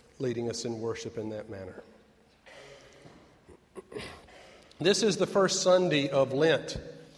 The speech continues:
Um, Ash Wednesday was this past Wednesday, and we have seven Sundays leading up to Easter Sunday to get ready for Easter.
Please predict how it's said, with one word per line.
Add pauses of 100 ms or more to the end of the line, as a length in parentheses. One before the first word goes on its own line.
(680)
Um, (100)
Ash
Wednesday
was
this
past
Wednesday,
and
we
have
seven
Sundays
leading
up
to
Easter
Sunday
to
get
ready
for
Easter.